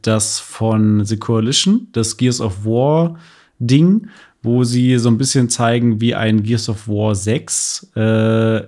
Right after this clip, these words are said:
aussehen könnte, was ja auch tatsächlich eines der Spiele ist, die schon angekündigt sind, die in Produktion sind mit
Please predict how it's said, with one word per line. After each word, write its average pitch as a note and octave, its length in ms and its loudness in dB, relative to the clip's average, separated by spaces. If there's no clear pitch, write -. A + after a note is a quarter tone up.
aussehen A2 460 -2
könnte, A#2 540 -2
was A2+ 240 0
ja A2+ 120 0
auch A2 160 -6
tatsächlich G#2 640 -6
eines G#2 300 -2
der G#2+ 100 -6
Spiele G#2 360 -4
ist, G#2 240 -6
die G2+ 100 -4
schon G#2 160 -6
angekündigt A2 720 -4
sind, C3+ 300 -2
die A#2+ 180 -6
in A2 140 -4
Produktion A2+ 600 -4
sind A#2 360 -4
mit A#2 300 -2